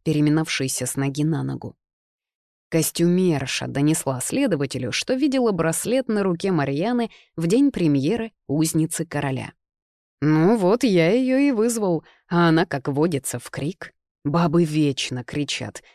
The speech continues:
как будто просто объяснить у них не получается, или глотки у них приспособлены только для воплей.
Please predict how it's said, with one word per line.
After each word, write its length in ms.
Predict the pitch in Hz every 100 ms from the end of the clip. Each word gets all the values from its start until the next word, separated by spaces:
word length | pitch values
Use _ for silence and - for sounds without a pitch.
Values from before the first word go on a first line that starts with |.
| -
как 220 | 220 180
будто 320 | 175 - 196
просто 460 | - 196 254 - 143
объяснить 580 | 139 143 151 240 269 139
у 40 |
них 200 | 196 220
не 120 | 143
получается, 840 | 127 143 190 - 254 151 - - - _ _
или 180 | 185 151
глотки 560 | 165 156 151 180 - 175
у 100 | 156
них 240 | 160 165
приспособлены 840 | 151 151 - 139 - 147 143 143 135
только 280 | 135 135 131
для 280 | 123 135 131
воплей. 480 | 127 - 120 117